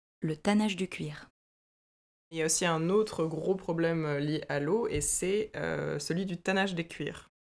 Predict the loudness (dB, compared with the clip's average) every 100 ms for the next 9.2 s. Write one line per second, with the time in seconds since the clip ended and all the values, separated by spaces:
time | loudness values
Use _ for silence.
0 | _ -2 0 0 4 2 2 0 0 2
1 | 0 0 -2 -4 -2 -2 -4 0 0 0
2 | -2 -2 -2 -2 -4 -4 -4 -2 -2 -4
3 | -6 -2 0 0 -4 _ 0 2 4 4
4 | 4 4 2 0 -2 -2 0 2 2 2
5 | 0 -4 -4 -4 -2 -2 -2 -4 -4 -2
6 | -2 -2 -6 -4 -2 0 0 -2 -2 -2
7 | -2 -6 -6 -4 -2 0 -2 -4 -8 -6
8 | -4 -2 -2 -4 -6 -4 0 0 0 _
9 | -2